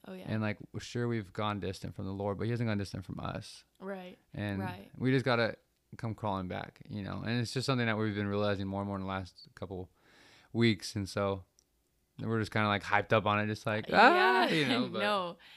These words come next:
Speaker 1: Yeah. And that's the thing, too, is, like, I don't want this to be a high. I want this to be my life. Like, I want to want the Lord, and I want to want to spend time with him. And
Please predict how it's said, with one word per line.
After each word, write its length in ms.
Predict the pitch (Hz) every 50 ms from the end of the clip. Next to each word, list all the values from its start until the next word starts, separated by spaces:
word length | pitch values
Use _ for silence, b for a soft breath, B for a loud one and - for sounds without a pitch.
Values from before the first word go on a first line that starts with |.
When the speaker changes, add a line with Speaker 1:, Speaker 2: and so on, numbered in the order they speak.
| B B B B
Speaker 1:
Yeah. 320 | 175 180 196 202 190 165 -
And 160 | - 208 226
that's 240 | 233 247 247 - -
the 140 | 247 254
thing, 300 | 254 - 202 202 196 196
too, 260 | 196 - - 196 185 175
is, 200 | 180 185 180 -
like, 320 | 170 165 160 165 - - B B B B B B B -
I 140 | 170 185
don't 320 | 180 180 185 190 190 - -
want 340 | 175 180 175 180 180 - -
this 260 | 170 175 - - -
to 200 | - - 190 175
be 400 | 160 160 - 156 160 160 160 - -
a 100 | 151 165
high. 400 | 156 - - 170 170 160 151 143
I 140 | 120 147 160
want 380 | 165 160 160 151 160 170 170 -
this 280 | 170 160 - - - -
to 560 | - - - 170 160 160 160 156 156 151 - - - 196 170 -
be 540 | - 156 160 160 160 156 151 151 151 160 - b b b b b b b b b _ _ -
my 240 | 175 170 151 151
life. 360 | 151 - - 170 - - - -
Like, 120 | - - -
I 100 | 156 160
want 420 | 160 156 160 156 160 160 - - -
to 260 | - - 170 160 156 156
want 520 | 156 156 160 156 160 156 160 160 - -
the 120 | - 160 156
Lord, 300 | 151 151 143 139 - -
and 100 | - -
I 80 | 151 160
want 400 | 160 160 156 160 160 160 - -
to 160 | - 175 165
want 320 | 160 156 156 147 143 143 -
to 100 | - 170
spend 340 | - - - 160 160 160 165
time 220 | - - 156 156 165
with 140 | 165 170 -
him. 240 | 170 156 156 156
And 180 | 143 135 156 185